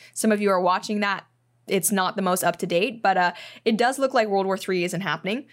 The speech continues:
Thank goodness. And, uh, by the way, I do wanna say, even if, heaven forbid, the U S and Iran went into, like, full-on military conflict,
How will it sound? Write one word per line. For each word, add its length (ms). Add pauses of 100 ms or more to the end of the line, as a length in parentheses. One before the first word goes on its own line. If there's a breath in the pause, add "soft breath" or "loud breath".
(280 loud breath)
Thank 220
goodness. 540
And, 240
uh, 100
by 180
the 100
way, 80
I 40
do 100
wanna 160
say, 140 (100)
even 460
if, 200
heaven 380
forbid, 400
the 80
U 220
S 160
and 140
Iran 380 (240 loud breath)
went 140
into, 140
like, 140
full-on 640
military 380
conflict, 560